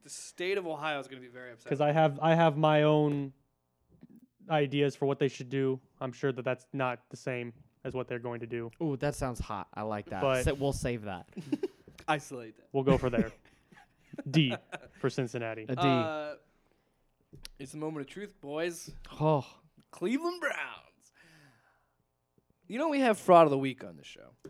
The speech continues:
Speaker 3: Mm-hmm.
Speaker 1: I'm gonna say fraud of the season. Uh,
Speaker 3: And th-, are you really gonna, uh, c-, can,
Speaker 1: Is it really a fraud,
Speaker 3: can,
Speaker 1: though?
Speaker 3: can I do this? Can I, can I do this?
Speaker 1: I'll let you take your victory lap.
Speaker 3: Thank you here,
Speaker 1: But
Speaker 3: Mister
Speaker 1: before
Speaker 3: X F L.
Speaker 1: <laughs> before I do that, the Cleveland Browns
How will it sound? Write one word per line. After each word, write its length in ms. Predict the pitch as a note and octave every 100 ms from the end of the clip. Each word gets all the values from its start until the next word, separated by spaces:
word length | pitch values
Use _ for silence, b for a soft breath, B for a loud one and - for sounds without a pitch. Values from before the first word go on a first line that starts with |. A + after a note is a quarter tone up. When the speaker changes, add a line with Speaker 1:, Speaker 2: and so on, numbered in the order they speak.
| D3
Speaker 3:
Mm-hmm. 360 | D3+ C#3+ C#3+ A#2+ - _
Speaker 1:
I'm 60 | E3
gonna 120 | F3+
say 140 | F3 C#3+
fraud 400 | - F3 D3+ D#3+
of 120 | C#3+
the 80 | B2+
season. 520 | - C3+ C3+ F3 G#3 _ _ _ _ B2+
Uh, 280 | B2+ B2+ B2
Speaker 3:
And 120 | F#3+
th-, 120 | - -
are 100 | A#3
you 140 | A#3
really 180 | A#3+ A#3+
gonna, 160 | A#3 A#3
uh, 60 | G#3 -
c-, 80 | - -
can, 140 | B4
Speaker 1:
Is 100 | A4+
it 100 | G#4+
really 220 | F4+ E4+
a 40 | D4
fraud, 180 | C#4+
Speaker 3:
can, 160 | B3+ A3+
Speaker 1:
though? 60 | C4
Speaker 3:
can 140 | B3
I 80 | B3
do 160 | B3 C#4
this? 340 | D4+ D4 -
Can 160 | - C4
I, 300 | B3+ B3 - -
can 120 | A#3+
I 80 | A#3+
do 160 | B3+
this? 320 | C4 C#4 - _ D#3
Speaker 1:
I'll 120 | F#3
let 140 | A3
you 60 | B3+
take 240 | A3+ G#3
your 80 | G#3+
victory 240 | F3 D3
lap. 220 | C3 C3 C#3
Speaker 3:
Thank 240 | G#3 G#3+
you 120 | G#3
here, 260 | F3 D#3+ E3+
Speaker 1:
But 160 | - D#3
Speaker 3:
Mister 280 | E3+ E3 G3
Speaker 1:
before 200 | G3 E3+
Speaker 3:
X 220 | F3 -
F 160 | F3 E3
L. 300 | D3 D3+ E3 -
Speaker 1:
<laughs> 260 | D#3 - -
before 300 | E3 F#3+ F3+
I 100 | E3
do 180 | D#3+
that, 300 | C#3+ C3 B2 b b b b b _ -
the 60 | D#3+
Cleveland 360 | F#3+ F#3+ D#3+
Browns 460 | D3+ C#3+ C3+ B2+